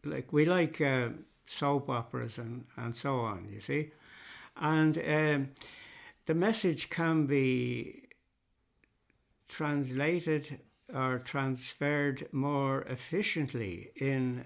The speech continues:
a drama, especially if you participate in the drama, as you do in the dream. So it's a more effective way of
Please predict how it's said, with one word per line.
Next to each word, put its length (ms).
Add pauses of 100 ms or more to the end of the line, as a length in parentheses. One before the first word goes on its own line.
a 140
drama, 680 (140)
especially 520
if 240
you 140
participate 880
in 200
the 100
drama, 500 (140)
as 220
you 60
do 240
in 120
the 100
dream. 440 (460)
So 440 (120)
it's 260
a 80
more 520 (440)
effective 800
way 600 (480)
of 480